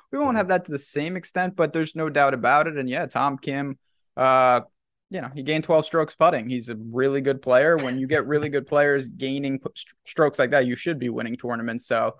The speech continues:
Speaker 1: we're gonna be seeing a lot of him, uh, in the future. I think there's no doubt, and I, I'll give credit to our chat. First time I ever heard his name was in this very chat on this very
Speaker 2: Mm-hmm.
Speaker 1: show. Uh, and that's why tuning in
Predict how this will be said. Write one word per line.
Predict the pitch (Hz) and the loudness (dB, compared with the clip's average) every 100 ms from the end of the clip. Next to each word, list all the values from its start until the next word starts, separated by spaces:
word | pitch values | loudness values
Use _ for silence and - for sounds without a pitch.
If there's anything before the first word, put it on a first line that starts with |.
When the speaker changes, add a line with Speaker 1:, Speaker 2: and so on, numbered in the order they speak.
| _ _ - | _ _ -4
Speaker 1:
we're | 175 | -2
gonna | |
be | 160 | 0
seeing | 143 156 147 | -2 -4 -2
a | 131 | 0
lot | 123 127 131 | 4 4 4
of | 120 | 0
him, | 127 123 120 _ _ _ - | -4 -4 -6 _ _ _ 2
uh, | 127 123 | 6 6
in | - 139 | 2 -4
the | 120 | -4
future. | - 135 131 123 | -2 -2 0 2
I | 117 | 2
think | 127 123 | 0 -4
there's | 123 113 - | -4 -4 -4
no | 120 | 0
doubt, | 117 131 127 | 4 6 6
and | 117 117 | 2 -4
I, | - - - | -6 -4 0
I'll | 120 | 0
give | 117 113 - | 0 -8 -4
credit | 127 120 113 | -2 -2 -2
to | 123 | 0
our | 120 | 0
chat. | 120 127 139 - _ _ _ | 0 0 0 0 _ _ _
First | 120 120 - | -8 -6 -2
time | 127 123 | 0 2
I | |
ever | 120 123 | 2 2
heard | 127 131 | 0 0
his | 135 117 | -6 -6
name | 120 147 120 | -4 -4 -2
was | 113 110 | -4 -4
in | 120 123 | -4 -2
this | 117 - - | -4 -8 -20
very | 127 123 123 110 | -4 0 0 2
chat | 135 131 | 4 4
on | 120 | 2
this | 120 - | -2 -4
very | 123 113 110 | -2 -2 -4
Speaker 2:
Mm-hmm. | 92 | 2
Speaker 1:
show. | 123 113 - _ _ - | 2 0 -8 _ _ -2
Uh, | 120 113 | 0 2
and | 123 | 0
that's | 123 - | -2 -2
why | 127 127 135 139 | 0 2 4 0
tuning | - 180 156 160 | -4 -6 -4 -4
in | 202 | -4